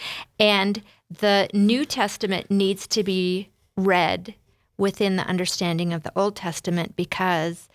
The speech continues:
the Old Testament is revealed in the New Testament, and the New Testament is revealed in the Old Testament. And if you don't, everything that Jesus said and did fulfilled a prophecy <clears throat> of, excuse me,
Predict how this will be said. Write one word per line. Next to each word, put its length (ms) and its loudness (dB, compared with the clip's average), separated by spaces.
the 500 0
Old 160 2
Testament 500 -2
is 160 -2
revealed 340 0
in 100 0
the 60 2
New 160 2
Testament, 540 -4
and 120 2
the 60 2
New 160 2
Testament 560 -4
is 140 -4
revealed 380 -2
in 100 0
the 80 0
Old 200 -4
Testament. 580 -4
And 100 0
if 180 -4
you 100 -2
don't, 360 2
everything 520 6
that 160 0
Jesus 380 -2
said 380 2
and 340 2
did 480 2
fulfilled 800 0
a 60 -4
prophecy 800 -2
<clears throat> 420 2
of, 220 2
excuse 400 -2
me, 80 0